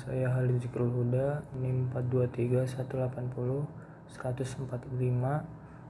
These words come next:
Di sini saya akan mempresentasikan tugas besar kewirausahaan satu. Di sini saya akan membuat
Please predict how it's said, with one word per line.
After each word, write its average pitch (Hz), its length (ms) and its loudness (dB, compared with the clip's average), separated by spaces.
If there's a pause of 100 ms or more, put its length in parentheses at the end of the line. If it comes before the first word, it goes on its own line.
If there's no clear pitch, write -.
(260)
Di 123 80 -2
sini 127 240 -2
saya 139 320 0
akan 139 240 0
mempresentasikan 127 1300 -2
tugas 127 320 2
besar 139 560 -2
kewirausahaan 123 880 2
satu. 127 400 2 (1400)
Di - 160 -14
sini 131 240 0
saya 139 400 2
akan 135 160 -2
membuat 120 480 4